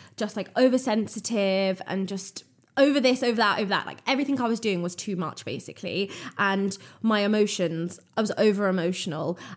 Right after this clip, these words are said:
And g-, being told that as a child is fucked. I will never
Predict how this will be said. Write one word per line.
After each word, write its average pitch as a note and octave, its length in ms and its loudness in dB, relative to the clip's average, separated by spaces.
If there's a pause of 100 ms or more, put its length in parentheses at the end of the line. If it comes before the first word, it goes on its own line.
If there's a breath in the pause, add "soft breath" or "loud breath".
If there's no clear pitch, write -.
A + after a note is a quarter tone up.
And A#3+ 240 4
g-, B3+ 80 0
being F#4 380 2
told D4+ 320 2
that A#3+ 160 2
as G#3+ 120 0
a G#3 60 -2
child G3+ 640 0 (100)
is - 180 -2
fucked. - 640 -4
I G#3+ 100 2
will A#3+ 140 8
never B3+ 640 6